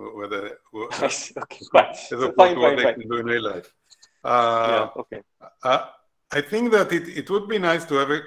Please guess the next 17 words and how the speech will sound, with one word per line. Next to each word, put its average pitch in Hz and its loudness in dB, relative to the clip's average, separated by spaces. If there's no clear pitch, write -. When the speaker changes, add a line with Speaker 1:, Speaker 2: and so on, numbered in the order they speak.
Speaker 1:
you 196 -4
know, 170 4
what's 180 2
the 240 4
problem 175 4
with 143 -4
the 139 -2
Corbino? 110 -8
The 139 -10
problem 208 2
is 147 -6
you, 151 0
you, 131 -6
we, 143 -2
we 139 -2
do 135 -6
not 165 -2